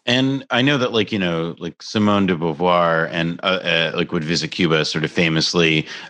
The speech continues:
uh, in the late fifties, uh, with Sartre. And I,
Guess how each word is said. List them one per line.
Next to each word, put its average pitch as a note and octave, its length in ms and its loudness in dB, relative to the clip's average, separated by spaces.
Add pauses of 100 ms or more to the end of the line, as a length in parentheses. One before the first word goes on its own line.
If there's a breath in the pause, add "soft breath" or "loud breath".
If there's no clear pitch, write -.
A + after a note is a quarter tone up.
(100)
uh, D#2 540 2
in F2 80 2
the E2+ 80 4
late D#2 180 2
fifties, A#2 720 2
uh, D#2+ 220 2
with D2+ 100 -2
Sartre. A2+ 400 0 (400 loud breath)
And F2 500 4
I, G2 120 2